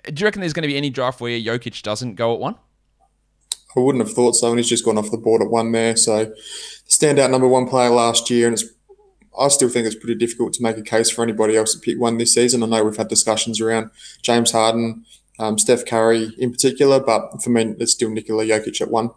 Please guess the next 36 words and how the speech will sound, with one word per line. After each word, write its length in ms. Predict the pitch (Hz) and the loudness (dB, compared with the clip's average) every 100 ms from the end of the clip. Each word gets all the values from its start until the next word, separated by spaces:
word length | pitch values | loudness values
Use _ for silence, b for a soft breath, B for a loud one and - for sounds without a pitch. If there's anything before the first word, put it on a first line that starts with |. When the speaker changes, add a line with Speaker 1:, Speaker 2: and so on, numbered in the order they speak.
| _ - - | _ -12 -6
Speaker 1:
I 40 | |
don't, 140 | 226 - | -4 -2
I'll 140 | 190 | -2
say 180 | 180 208 | 0 0
I 200 | 139 143 | 2 2
won't 160 | 226 254 | 0 -2
be 80 | |
surprised 480 | - 127 - 110 110 | -6 -6 -2 -2 -2
if 40 | 104 | -6
he 60 | |
doesn't 280 | 95 107 113 | -8 -8 -8
finish 260 | - 110 - | -6 -8 -6
the 100 | 107 | -6
year 140 | 107 | -6
at 40 | |
number 200 | 98 107 | -6 -6
one. 220 | 101 135 - - | -6 -8 -10 -10
I, 200 | - - | -6 -6
I 20 | |
could 160 | - 101 | -6 -8
see 160 | 107 | -8
Harden, 420 | 98 98 101 101 92 | -6 -4 -4 -6 -10
I 120 | 98 | -12
could 180 | 95 90 | -12 -12
see, 560 | - 98 98 95 90 - _ _ - | -10 -8 -8 -12 -16 -20 _ _ -20
I 60 | - | -20
could 140 | - | -18
see 140 | 101 | -16
Towns, 580 | 85 - 104 104 101 98 | -16 -10 -6 -6 -6 -10
I 80 | 92 | -14
could 160 | - 92 | -16 -14
see 200 | - 87 | -14 -14
Curry, 560 | - 101 101 98 98 b b b b b | -6 -4 -2 -4 -8 b b b b b
I 60 | |
could 160 | 95 92 | -14 -10
see 600 | - 104 98 98 92 | -8 -6 -6 -8 -12